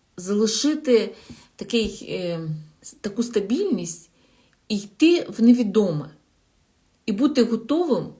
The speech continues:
до того, що ця дорога правильна.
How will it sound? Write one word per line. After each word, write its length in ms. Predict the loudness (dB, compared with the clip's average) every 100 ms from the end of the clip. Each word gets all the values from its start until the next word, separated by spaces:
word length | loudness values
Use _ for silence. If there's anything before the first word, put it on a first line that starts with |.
| _ _ _ _
до 120 | -10 -4
того, 300 | 0 2 2
що 520 | 0 0 0 -2 -8 _ _ _ _ _ _ -4
ця 200 | 2 4
дорога 420 | 4 4 2 -2
правильна. 640 | -2 2 2 0 -6 -8